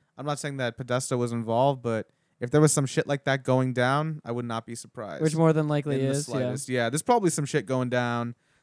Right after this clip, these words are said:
Speaker 1: There's just, like, not enough of anything to prove it, or something's getting suppressed.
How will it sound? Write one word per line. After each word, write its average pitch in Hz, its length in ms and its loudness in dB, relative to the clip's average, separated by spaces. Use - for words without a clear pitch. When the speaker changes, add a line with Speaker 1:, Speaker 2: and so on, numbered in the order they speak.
Speaker 1:
There's 127 120 -6
just, 123 180 -6
like, 117 140 -6
not 117 160 -2
enough 110 220 -4
of 110 140 -14
anything 113 320 -10
to 107 60 -14
prove 110 280 -12
it, 110 140 -8
or 104 80 -12
something's 110 300 -14
getting 104 180 -12
suppressed. 107 640 -12